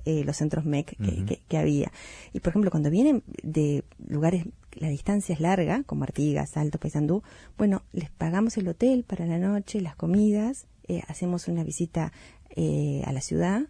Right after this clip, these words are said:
Speaker 1: además de la visita al teatro y la función,
Speaker 2: Qué
Speaker 1: ¿no?
Speaker 2: bueno. Qué bueno. Daniela, eh, muchas veces se planteaba cierta tensión para obtener recursos y uno de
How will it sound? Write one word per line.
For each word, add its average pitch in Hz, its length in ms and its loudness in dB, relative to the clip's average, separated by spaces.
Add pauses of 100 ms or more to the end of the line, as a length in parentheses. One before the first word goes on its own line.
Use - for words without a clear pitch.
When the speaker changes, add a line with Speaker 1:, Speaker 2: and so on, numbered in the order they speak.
(140)
Speaker 1:
además 175 360 4
de 160 60 -4
la 139 80 0
visita 175 280 -4
al 180 60 -2
teatro 185 340 -2
y 185 80 2
la 190 120 2
función, 156 420 -2
Speaker 2:
Qué 156 120 -6
Speaker 1:
¿no? - 80 2
Speaker 2:
bueno. 202 180 -2 (420)
Qué 120 100 4
bueno. 90 180 8
Daniela, 120 540 6
eh, 101 220 6
muchas 131 260 6
veces 143 380 2
se 98 160 2
planteaba 87 800 6 (920)
cierta 98 600 6 (100)
tensión 110 540 6
para 110 180 6
obtener 90 340 4
recursos 92 720 4
y 160 420 8 (140)
uno 95 800 6 (120)
de 76 800 0